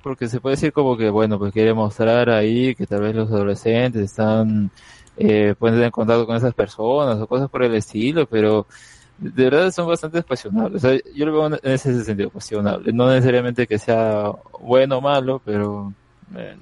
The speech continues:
como yo, yo, yo no sé por qué tiene que sacar una película más allá del hecho de que, bueno, son diez años que ha pasado y, y ya puede ser el ending tiene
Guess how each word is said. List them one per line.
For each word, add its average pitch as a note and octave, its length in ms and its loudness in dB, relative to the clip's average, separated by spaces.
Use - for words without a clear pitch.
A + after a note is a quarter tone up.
como C#3 180 0
yo, E3 200 4
yo, F3 160 2
yo F3 160 4
no F#3 80 2
sé G3 100 0
por F3 160 2
qué E3+ 100 0
tiene E3 240 2
que D#3 120 2
sacar C3+ 180 2
una C#3+ 120 4
película B2+ 280 0
más C3 140 0
allá C3 140 4
del B2 100 2
hecho B2 140 -2
de G#2 60 0
que, - 80 -6
bueno, G2+ 280 -2
son A2 160 -4
diez A2+ 180 2
años A#2+ 200 0
que C3+ 60 2
ha C3 40 -2
pasado E3 500 2
y, G#2 480 -2
y G#2 140 0
ya G#2 160 4
puede A2 260 0
ser A2+ 200 2
el A2 200 2
ending A2 260 -2
tiene A2 320 0